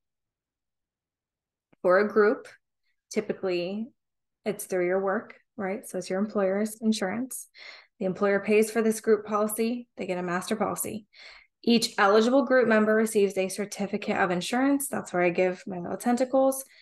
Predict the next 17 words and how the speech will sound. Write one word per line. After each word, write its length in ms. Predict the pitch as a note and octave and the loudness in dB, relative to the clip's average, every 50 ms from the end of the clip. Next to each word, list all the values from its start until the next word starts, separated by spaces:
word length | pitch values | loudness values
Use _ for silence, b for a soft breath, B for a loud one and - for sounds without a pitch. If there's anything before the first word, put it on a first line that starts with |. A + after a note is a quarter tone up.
| b b b b b | b b b b b
So 120 | - - | -10 -6
your 120 | F#3+ F3+ F3+ | -4 -4 0
master 380 | F#3+ G#3 G#3+ B3 A#3+ - C4 | 2 2 2 2 2 -2 -4
policy 480 | B3 B3 A#3 A#3 A3+ A3 - A#3+ A#3 A3+ | -2 0 0 0 0 -2 -2 -2 0 0
and 80 | G#3+ | 0
then 160 | G3 F#3+ - - | 0 -2 -4 -4
all 140 | - G3+ | -4 -2
your 140 | G3+ G#3 G#3+ | 0 0 0
little 220 | G3+ G3+ F#3+ G3 G3 | 0 0 0 -2 -2
tentacles 500 | - G3+ F#3+ G3 F#3+ F#3+ F#3 F#3+ F#3 - | -2 -2 -4 -2 -2 -2 -2 -2 -2 -4
for 140 | F3+ - - | -6 -6 -4
each 220 | - A3+ G#3+ G#3+ A3 | -2 -2 -2 0 0
of 80 | G3 | 0
the 120 | F#3+ G#3+ G#3+ | 2 2 2
employees 480 | G#3+ G#3+ - G#3 F#3+ F#3+ G3+ G#3+ G#3 | 2 2 2 2 2 2 2 0 0
down 240 | G#3+ G3 G3 A3 A3+ | -2 -2 -2 0 0
here. 280 | G#3 F#3 F#3 A3+ C4 | 0 -2 -4 -6 -10